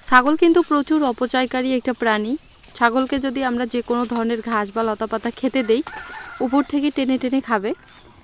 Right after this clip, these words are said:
এবং ছাগল কিন্তু সবসময় পরিষ্কার এবং চকচকা খাবার খেতে পছন্দ করে। এই জন্য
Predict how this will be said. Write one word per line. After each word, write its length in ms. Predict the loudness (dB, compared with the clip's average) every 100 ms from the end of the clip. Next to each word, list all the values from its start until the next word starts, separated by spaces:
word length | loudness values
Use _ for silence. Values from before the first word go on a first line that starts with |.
| -4
এবং 460 | 0 2 2 0 -4
ছাগল 340 | -2 0 0 0
কিন্তু 440 | 0 0 -2 -2 -8 -8
সবসময় 480 | 2 2 2 0 0
পরিষ্কার 540 | 0 0 -2 -2 0 0
এবং 360 | -2 -2 -2
চকচকা 460 | -4 -4 -6 -8 -6
খাবার 300 | -4 -4 -2
খেতে 240 | -2 -4
পছন্দ 420 | -4 -4 -2 -4
করে। 220 | -4 -6 -10 -18 -20 -20 -20 -20 -4
এই 140 | 2 4
জন্য 440 | 4 4 4 0